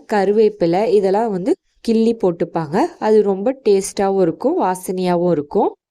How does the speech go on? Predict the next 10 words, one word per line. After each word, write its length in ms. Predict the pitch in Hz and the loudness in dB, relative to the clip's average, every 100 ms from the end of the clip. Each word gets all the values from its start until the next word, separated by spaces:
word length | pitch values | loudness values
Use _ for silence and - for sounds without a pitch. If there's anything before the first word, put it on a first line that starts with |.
| _ _ _ _ _ _ _ _ _ - _ - | _ _ _ _ _ _ _ _ _ -20 _ -4
இப்ப 300 | 226 - 359 508 | -4 -2 -4 -4
நெய் 240 | 226 220 247 | 0 0 0
தனியா 340 | - 208 190 233 - | -4 -2 0 -2 0
பிரிஞ்சிடுச்சு. 760 | 208 208 214 202 160 - 233 427 - - - | 0 0 -2 -2 -2 -4 0 0 -2 -20 -10
இந்த 160 | 226 | -4
மாதிரி 180 | 233 320 320 | -2 -2 -2
நுரெல்லாம் 520 | 214 202 208 220 240 | 0 0 0 -2 -2
அடங்குனதுக்கு 720 | 175 185 214 226 196 170 170 165 | -4 -2 -2 0 0 -2 -2 -6
அப்புறம் 360 | - 190 403 | -2 -2 -2
ஸ்டவ் 440 | - - 233 190 | -4 -6 -2 0